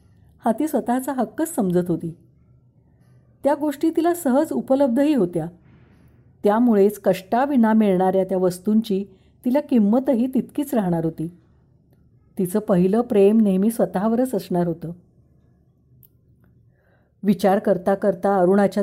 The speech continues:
तुलनेत तिच्याच वयाची सोनाली मला कीव येण्याइतपत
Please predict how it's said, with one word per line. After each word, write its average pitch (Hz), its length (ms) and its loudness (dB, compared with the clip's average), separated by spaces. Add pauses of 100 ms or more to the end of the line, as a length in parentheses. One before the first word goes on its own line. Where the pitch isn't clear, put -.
तुलनेत 190 380 2 (500)
तिच्याच 277 360 -2
वयाची 214 440 0
सोनाली 190 580 0 (340)
मला 214 180 -2 (180)
कीव 302 240 2
येण्याइतपत 214 540 0